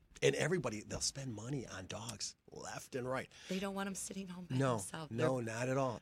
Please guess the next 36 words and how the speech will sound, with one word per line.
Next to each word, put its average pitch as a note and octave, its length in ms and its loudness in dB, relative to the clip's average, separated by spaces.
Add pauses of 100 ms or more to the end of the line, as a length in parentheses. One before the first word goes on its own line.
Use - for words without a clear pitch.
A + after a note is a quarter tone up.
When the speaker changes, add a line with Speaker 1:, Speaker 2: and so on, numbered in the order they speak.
Speaker 2:
A B2 60 2
Speaker 1:
And D#3+ 80 4
Speaker 2:
lot D#3+ 100 10
Speaker 1:
I D#3+ 60 12
Speaker 2:
of E3 40 10
Speaker 1:
know D#3+ 160 12
Speaker 2:
millennials D#3 420 10
don't D#3+ 180 0
have D#3 180 -4
kids, D3+ 440 -6 (300)
so. B2 380 -6
Speaker 1:
Yeah, C3 220 8
I, A#2+ 220 6
I B2+ 40 4
mean, C3 180 8
my A#2 180 6
dog A2+ 320 4
goes, G2+ 360 4
I've A2 120 0
got B2+ 120 4
a G#2+ 40 0
Great G#2+ 280 2
Dane, G2+ 140 4
Speaker 2:
Mm-hmm. D#2 80 -4
Speaker 1:
a E2+ 40 -6
big A#2+ 220 4
hundred A#2+ 280 4
fifty A2+ 240 2
pound G2+ 280 0
Great G2 220 -2
Dane, A#2 300 4
and A2 120 -2
he D#3+ 60 2
goes D3 220 0
to - 100 -6
camp - 420 -6